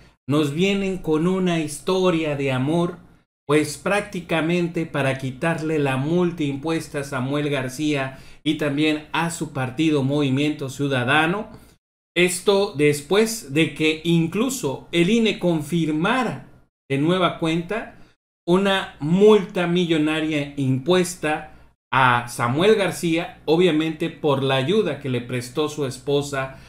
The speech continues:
a través de las redes sociales, debido a que ella, pues, es una empresa, me refiero a sus redes sociales, las maneja de manera empresarial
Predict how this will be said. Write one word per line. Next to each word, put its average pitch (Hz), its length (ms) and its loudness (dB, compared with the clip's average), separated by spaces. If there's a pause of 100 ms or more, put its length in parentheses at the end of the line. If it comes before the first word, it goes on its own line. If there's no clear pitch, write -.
(160)
a 127 140 -4
través 131 460 2
de 131 80 0
las 120 220 -2
redes 139 340 0
sociales, 127 640 -2
debido 156 640 0
a 143 180 -2
que 143 240 2
ella, 165 420 0 (160)
pues, 104 140 -12
es 143 160 -2
una 180 140 2
empresa, 160 640 -2
me 123 120 0
refiero 151 560 0 (340)
a 165 120 0
sus 156 240 -4
redes 139 240 0
sociales, 160 540 -2
las 117 180 -4
maneja 139 640 -2 (200)
de 143 140 2
manera 151 560 0
empresarial 160 1000 0